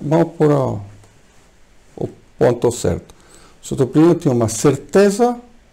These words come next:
certeza de que o processo atual da revolução anticristã ia ser destruído. Um dia, mais para frente, posso ouvir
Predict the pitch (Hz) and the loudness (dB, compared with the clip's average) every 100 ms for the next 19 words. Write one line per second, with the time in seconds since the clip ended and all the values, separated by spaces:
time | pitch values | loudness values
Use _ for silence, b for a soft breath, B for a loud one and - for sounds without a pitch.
0 | _ _ _ _ - - 151 151 131 104 | _ _ _ _ -12 -2 -2 0 -2 -2
1 | - 139 151 b b b b b - 113 | -4 -8 -10 b b b b b -6 -4
2 | 110 117 - 127 123 - 190 190 - - | -2 -2 -2 -2 -2 0 0 0 -4 -8
3 | - - 151 143 - 151 120 92 95 - | -8 -2 -2 -2 -2 2 4 2 -2 -8
4 | - - - b b b b b 120 110 | -20 -20 -20 b b b b b -4 -2
5 | 113 113 120 120 120 131 113 95 - - | 0 2 0 -2 -2 0 0 0 -4 -2
6 | 131 135 - - 98 - - 117 147 175 | -2 -2 -8 -6 -6 -6 -4 -2 0 -2
7 | - - 147 165 156 143 143 147 - _ | -6 -2 0 0 0 -2 -2 -6 -16 _
8 | - 107 135 - 143 117 95 - - _ | -10 -2 -2 0 0 0 -2 -6 -14 _
9 | b b b b b - 170 170 156 151 | b b b b b -4 2 4 6 4
10 | 156 143 139 - 139 131 147 147 147 143 | 4 2 0 0 -2 0 0 -2 -2 -2
11 | - 143 127 127 135 135 | 0 0 0 -2 -2 -4